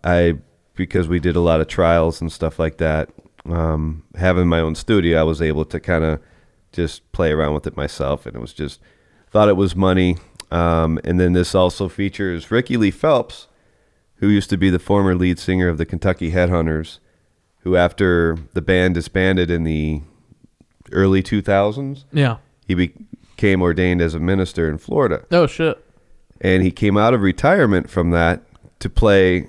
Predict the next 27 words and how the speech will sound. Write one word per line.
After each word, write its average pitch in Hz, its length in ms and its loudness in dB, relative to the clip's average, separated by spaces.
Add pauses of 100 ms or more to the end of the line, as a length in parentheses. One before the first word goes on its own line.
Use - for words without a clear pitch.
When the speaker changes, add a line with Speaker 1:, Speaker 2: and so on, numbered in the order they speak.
(120)
Speaker 1:
and 87 280 -6
guest 98 260 2
sing 95 240 0
on 85 120 0
this 80 220 -2
record. 73 440 -4 (100)
Speaker 2:
Cool. 127 380 -2 (560)
Speaker 1:
So 95 280 4
that 95 160 4
was 92 180 2
also 90 340 2
extra 85 340 -2
special. 76 640 -6 (240)
Speaker 2:
Yeah. 82 280 -2
Speaker 1:
Um, 80 400 -6 (100)
and 101 460 0 (560)
it's - 100 -20
just 180 200 -2
a, 160 240 2
it's 127 140 -2
just 147 180 -4
a 139 80 2
really 139 300 2
cool 139 320 0
tune. 139 340 0
I 92 60 2
mean, 95 420 0